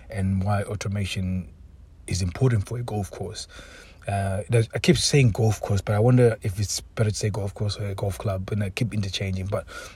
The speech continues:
um, what I'm trying to say is the reason that emphasis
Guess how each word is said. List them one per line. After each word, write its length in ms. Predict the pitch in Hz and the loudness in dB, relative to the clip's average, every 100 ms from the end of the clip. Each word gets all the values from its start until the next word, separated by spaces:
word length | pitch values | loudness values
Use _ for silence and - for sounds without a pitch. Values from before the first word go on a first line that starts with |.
| - | -2
um, 360 | 117 113 110 101 - - - - - - - - - | 2 4 4 0 -8 -20 -20 -20 -20 -20 -20 -20 6
what 100 | 151 | 8
I'm 80 | 170 | 10
trying 140 | 180 | 8
to 40 | 135 | 8
say 160 | 135 | 6
is 160 | 107 95 - - - - - - - - - - - - - | 4 0 -10 -20 -20 -20 -20 -20 -20 -20 -20 -20 -20 -20 0
the 100 | 127 | 4
reason 240 | 139 156 147 | 6 8 6
that 140 | 139 | 6
emphasis 460 | 131 - 101 101 | 2 -2 -2 -2